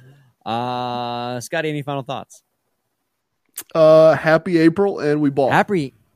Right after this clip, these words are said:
Speaker 1: April Fool's Day. Just now realized it is April first.
Speaker 2: Yeah, I'm gonna prank you so hard tomorrow, you don't even know.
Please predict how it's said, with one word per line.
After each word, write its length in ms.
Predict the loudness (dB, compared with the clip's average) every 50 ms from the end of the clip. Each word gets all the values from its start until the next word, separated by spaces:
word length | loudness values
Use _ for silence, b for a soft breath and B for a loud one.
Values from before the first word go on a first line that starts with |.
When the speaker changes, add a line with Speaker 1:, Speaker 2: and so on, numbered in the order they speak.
| _ -10
Speaker 1:
April 320 | -10 -10 -10 -10 -12 -12
Fool's 560 | -12 -14 -10 -6 -2 0 0 0 0 -2 -6
Day. 340 | -6 -8 -10 -10 -12 -20 _ _ _ _
Just 160 | -16 -14 -12
now 120 | -10 -10 -10
realized 460 | -10 -12 -12 -14 -16 -18 -20 _ _
it 60 | -20
is 100 | -20 -20
April 220 | -20 -20 -20 -20
first. 480 | -20 _ -20 -20 -20 -20 -20 -20 -20 _ _ _ _ _ _ _ _ _ _ _
Speaker 2:
Yeah, 200 | -12 -12 -12 -12 -14 -20 _ _
I'm 80 | -16 -14
gonna 140 | -14 -14 -14
prank 340 | -12 -12 -12 -12 -12 -12 -14
you 120 | -14 -14
so 340 | -14 -14 -12 -12 -12 -10 -10
hard 220 | -12 -12 -12 -12
tomorrow, 320 | -14 -14 -12 -10 -10 -10 -10
you 60 | -10
don't 100 | -12 -14
even 240 | -16 -18 -18 -20 -20
know. 260 | -20 -20 -20 -20